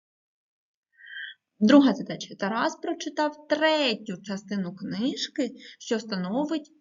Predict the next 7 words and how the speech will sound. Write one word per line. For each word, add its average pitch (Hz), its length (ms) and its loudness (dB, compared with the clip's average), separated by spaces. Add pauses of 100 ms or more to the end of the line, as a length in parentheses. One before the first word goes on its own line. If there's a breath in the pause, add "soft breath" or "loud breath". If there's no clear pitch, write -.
шість 277 600 0 (140)
сторінок. 285 800 0 (500 loud breath)
Скільки 285 880 2
сторінок 202 540 -2
у 196 60 -6
цій - 180 -6
книжці? 233 720 -2